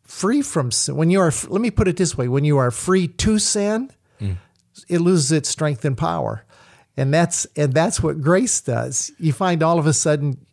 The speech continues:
Speaker 1: it's not that you can't, it's that you don't desire to.
Speaker 2: Mm-hmm.
Speaker 1: And that's the whole purpose of grace. It says in Titus chapter one, verse eleven and twelve, that grace actually teaches us how to live righteously and soberly in this generation.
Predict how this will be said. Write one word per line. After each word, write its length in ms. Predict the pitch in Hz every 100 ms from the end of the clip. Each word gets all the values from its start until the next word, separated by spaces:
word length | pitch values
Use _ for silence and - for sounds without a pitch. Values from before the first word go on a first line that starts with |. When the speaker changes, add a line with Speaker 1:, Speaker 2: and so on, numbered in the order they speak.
| _
Speaker 1:
it's 180 | 135 -
not 180 | 170 175
that 260 | 143 -
you 260 | 147 131 113 - -
can't, 560 | - 233 208 139 139 -
it's 140 | 127
that 280 | 151 139 -
you 60 | 127
don't 220 | 135 123
desire 440 | 123 143 156 117 104
to. 360 | - 110 110 -
Speaker 2:
Mm-hmm. 380 | 107 92 107 110 110
Speaker 1:
And 100 | 135
that's 220 | 170 -
the 80 | 135
whole 160 | 151
purpose 460 | - 139 127 131 -
of 180 | 113 113
grace. 540 | 127 135 107 101 - - - - - _ _ -
It 160 | - 143
says 260 | - 220 208
in 120 | 170
Titus 320 | 185 175 160
chapter 320 | - 160 -
one, 260 | 135 156 139
verse 240 | 131 135
eleven 340 | 131 131 135 127
and 140 | 113
twelve, 260 | - 165 123
that 180 | 120 120
grace 340 | 156 185 160
actually 520 | 147 139 - 123 117 -
teaches 500 | - 233 - 147 107
us 240 | 113 113 -
how 160 | 151 139
to 60 |
live 280 | 120 117 104
righteously 840 | 120 147 - 147 - 147 151 143 -
and 120 | 104
soberly 800 | - 143 143 131 143 139 143 139 - - _
in 140 | 123 117
this 220 | 165 -
generation. 800 | 139 151 135 135 151 131 120